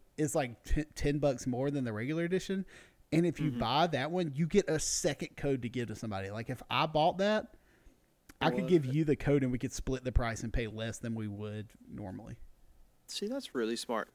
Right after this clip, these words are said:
Speaker 2: That's
Speaker 1: Mm-hmm. Because they want people to enjoy the co-op experience of it.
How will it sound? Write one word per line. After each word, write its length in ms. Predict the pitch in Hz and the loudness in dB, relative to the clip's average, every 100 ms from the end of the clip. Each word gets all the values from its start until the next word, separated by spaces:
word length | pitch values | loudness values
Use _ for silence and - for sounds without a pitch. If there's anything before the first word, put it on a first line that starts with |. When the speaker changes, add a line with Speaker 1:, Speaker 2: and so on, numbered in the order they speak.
| _ - | _ -6
Speaker 2:
That's 180 | 117 113 | -4 -4
Speaker 1:
Mm-hmm. 180 | 113 113 - - - - 156 | -4 -6 -12 -18 -20 -14 -4
Because 240 | 170 156 | 0 2
they 100 | 165 | 2
want 260 | 131 135 - | 2 0 0
people 280 | 143 127 117 | 0 0 -6
to 160 | 131 | -6
enjoy 340 | 120 110 117 120 | -6 -6 -6 -6
the 140 | 104 | -8
co-op 420 | - 113 107 104 | -6 -4 -2 -4
experience 560 | - - 107 110 98 - | -8 -6 -4 -4 -8 -10
of 140 | 98 | -10
it. 120 | 98 | -10